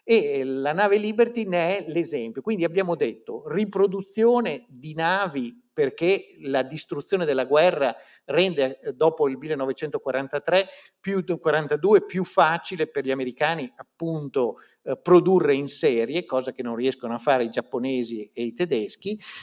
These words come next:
eh, in quella forma, e poi addirittura inventare delle navi modello per il trasporto commerciale,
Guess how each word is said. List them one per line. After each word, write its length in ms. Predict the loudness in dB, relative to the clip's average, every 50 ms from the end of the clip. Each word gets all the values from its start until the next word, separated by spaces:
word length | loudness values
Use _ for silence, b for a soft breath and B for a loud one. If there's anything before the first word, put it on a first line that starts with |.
| B B
eh, 360 | 0 2 4 4 4 2 0 -2
in 140 | -6 -8 -2
quella 340 | 2 4 4 6 6 4 4
forma, 680 | 4 6 6 8 8 8 4 2 0 -2 -2 -4 0
e 180 | -2 -2 -2 6
poi 360 | 8 10 10 10 8 6 4
addirittura 920 | 2 0 0 0 2 2 0 0 0 2 4 6 6 6 6 4 0 -8 -8
inventare 840 | -6 -4 -2 -2 0 0 0 0 0 0 2 2 4 4 4 2 0
delle 260 | -2 -2 -2 -2 -2
navi 360 | 0 0 0 0 0 -2 -4
modello 960 | -8 -2 0 0 2 4 4 4 4 2 0 -2 0 2 4 2 2 2 -6 -8 _
per 160 | 0 0 0
il 120 | 0 -6
trasporto 920 | -4 -2 -2 -2 -2 -4 0 _ 6 8 8 8 6 4 -2 -6 -8 -8 -6
commerciale, 960 | 0 0 0 2 2 0 -2 -2 -6 -2 0 0 2 2 0 -2 -4 -4 b